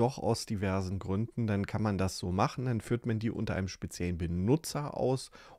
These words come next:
und über dieses Paket legt man dann fest, dass die Verbindungen wirklich bloß übers Tor-Netzwerk nach draußen dürfen. Das hat den, ähm, äh, ja, Vorteil, dass die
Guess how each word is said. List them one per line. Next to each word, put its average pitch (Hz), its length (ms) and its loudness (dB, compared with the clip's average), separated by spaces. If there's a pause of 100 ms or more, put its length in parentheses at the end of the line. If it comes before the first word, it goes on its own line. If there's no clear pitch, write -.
und 117 420 2
über 98 680 2
dieses 87 340 -2
Paket - 680 -2 (140)
legt 87 300 -4
man 92 140 0
dann 90 180 2
fest, - 560 -2
dass - 260 -2
die 107 320 2 (140)
Verbindungen 110 720 0
wirklich - 320 -4
bloß - 240 -2
übers - 240 0
Tor-Netzwerk 95 720 -2
nach 95 140 -4
draußen 107 540 0
dürfen. 80 500 -6 (800)
Das 110 240 0
hat - 180 -2
den, 131 400 6
ähm, 117 720 4 (840)
äh, 104 420 -2
ja, 123 360 4
Vorteil, 131 1600 2
dass - 540 -2
die 113 420 2